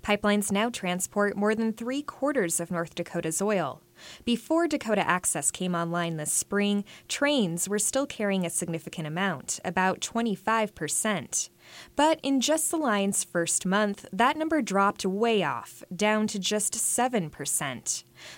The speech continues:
The rest is either refined in state or trucked to Canada. These numbers offer a first glance at how this major pipeline is rapidly upending the transportation sector of the oil industry,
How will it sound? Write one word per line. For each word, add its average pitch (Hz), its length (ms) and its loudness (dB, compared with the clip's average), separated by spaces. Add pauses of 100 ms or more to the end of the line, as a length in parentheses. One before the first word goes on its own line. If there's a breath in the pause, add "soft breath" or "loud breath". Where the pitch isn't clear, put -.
The 214 100 2
rest 302 420 4
is - 160 0
either 254 220 2
refined 180 460 2
in 151 160 -4
state 214 460 2
or 208 100 2
trucked - 440 -2
to 175 120 -4
Canada. 170 580 0 (640 loud breath)
These 247 260 2
numbers 285 340 4
offer 247 320 4
a 247 60 0
first 339 400 0
glance 190 380 0
at 180 40 -4
how 214 280 0
this 190 200 0
major 165 320 -2
pipeline 208 600 2
is 220 240 0
rapidly 262 580 -2
upending 220 640 0
the 165 40 -4
transportation 175 800 -4
sector 160 420 -2
of 165 140 -4
the 170 100 0
oil 196 280 0
industry, 147 680 -4